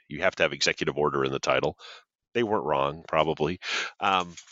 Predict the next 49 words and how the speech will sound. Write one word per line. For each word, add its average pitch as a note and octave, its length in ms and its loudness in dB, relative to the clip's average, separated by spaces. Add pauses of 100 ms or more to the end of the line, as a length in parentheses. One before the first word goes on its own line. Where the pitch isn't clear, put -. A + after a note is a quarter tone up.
(140)
but B2 200 4
it D#3+ 160 0
is G3 180 0
kind - 340 -4
of B2 60 0
about F#2+ 360 2
that, A1 220 0
right? F2+ 220 4
It's G#2+ 140 -4
about B2+ 240 4
the A2 80 -2
bargaining G2+ 360 4
with F2+ 120 2
the E2+ 60 -8
bureaucracy. F2+ 440 4
And D#3 100 0
presidents F#3+ 440 2
are B2 60 4
not, A#2 440 2
you F#2+ 80 -2
know, F2+ 120 4
necessarily E2+ 520 4
passive E2 520 2
in A#1 140 -2
this. G1+ 300 0
I C2+ 60 -2
don't F2+ 200 -2
mean F#2 140 2
to E2+ 140 0
imply D#2 420 2
that D2 140 -4
they're B1 180 -2
helpless, - 540 2 (520)
right? F2 180 4
Indeed, F2+ 640 2 (160)
you F2 80 0
know, E2+ 100 4
my E2 120 4
sort F#2 260 4
of D#2 80 -4
vantage E2+ 540 0
point C#2+ 300 2
is C#2+ 140 4
thinking - 280 0
about C#2+ 160 2
how G#2 360 2
can C3 360 0
presidents F#2 560 2
get G2+ 180 2